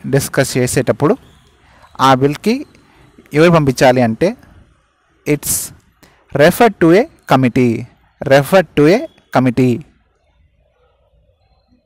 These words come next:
Which of the following motion can be moved by opposition of the house against the ruling government or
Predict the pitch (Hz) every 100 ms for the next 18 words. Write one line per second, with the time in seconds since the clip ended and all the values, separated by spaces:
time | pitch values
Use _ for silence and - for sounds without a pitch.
0 | _ _ _ _ _ _ _ _ _ _
1 | _ _ _ _ - 170 - 240 226 233
2 | - 170 180 185 190 190 165 139 156 -
3 | 139 123 135 _ _ _ _ - 170 175
4 | 175 170 139 156 185 151 123 135 196 -
5 | _ _ _ 135 196 196 196 - 196 190
6 | - 127 123 143 135 120 147 - - -
7 | _ - 135 151 196 202 - 139 127 156
8 | 185 180 143 131 123 131 - _ 120 117